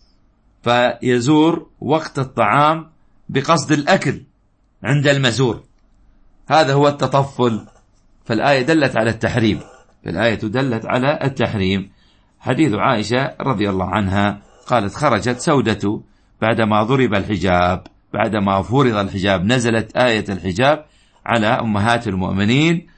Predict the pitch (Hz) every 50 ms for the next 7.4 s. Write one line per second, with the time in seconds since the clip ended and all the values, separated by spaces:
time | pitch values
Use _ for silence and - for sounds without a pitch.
0 | _ _ _ _ _ - 127 120 120 127 127 120 117 117 113 - 147 139 127 127
1 | 123 120 117 110 107 110 107 110 104 - - - _ _ _ _ _ _ _ _
2 | _ _ _ _ _ _ _ _ _ _ _ _ _ _ _ _ _ - 123 120
3 | - 202 180 139 123 110 113 107 - - 160 147 131 107 127 135 - 180 180 165
4 | 160 139 147 131 120 95 101 90 - 90 85 - - - 135 107 90 92 110 -
5 | 143 143 143 156 147 131 135 139 165 180 160 117 95 101 107 107 - - _ -
6 | - 135 123 127 127 127 131 131 139 160 160 135 123 120 127 135 135 135 131 135
7 | 135 135 151 165 160 127 - -